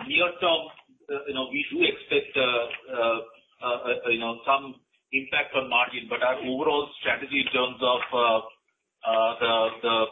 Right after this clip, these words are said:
processes that you have put forward has been yielding good results. If you have been tracking the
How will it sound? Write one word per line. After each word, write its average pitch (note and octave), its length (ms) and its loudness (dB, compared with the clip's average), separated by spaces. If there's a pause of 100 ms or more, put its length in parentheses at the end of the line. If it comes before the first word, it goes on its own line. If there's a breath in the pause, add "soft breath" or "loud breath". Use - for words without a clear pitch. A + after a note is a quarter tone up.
processes C3+ 560 0
that C3+ 160 2
you C3+ 80 0
have B2+ 240 2
put C#3+ 240 -10
forward B2+ 480 2
has A#2+ 240 0
been B2+ 160 0
yielding B2+ 400 0
good B2 160 -8
results. A#2+ 320 -2
If C3 80 -16
you B2 160 0
have A#2+ 80 -6
been A#2 160 -2 (720)
tracking C3+ 320 0
the B2+ 400 2